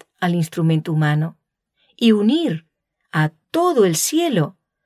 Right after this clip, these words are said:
para que contribuya al ejercicio de las facultades humanas, a fin de alcanzar la plenitud de los tres poderes para unirlos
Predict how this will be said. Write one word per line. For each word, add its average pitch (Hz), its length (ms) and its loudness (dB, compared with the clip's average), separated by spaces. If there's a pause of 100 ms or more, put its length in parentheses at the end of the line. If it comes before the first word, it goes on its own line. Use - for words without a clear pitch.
(120)
para 165 220 -2
que 165 140 -8
contribuya 185 600 0
al 185 60 2
ejercicio 190 720 -2
de 170 100 2
las 165 200 0
facultades 160 720 -2
humanas, 156 580 -2 (500)
a 147 120 -2
fin 226 260 0
de 285 100 2
alcanzar 214 600 2
la 185 160 0
plenitud 160 580 0 (420)
de 165 160 4
los 147 320 4
tres 302 300 -2
poderes 147 800 2 (580)
para 147 200 2
unirlos 151 760 0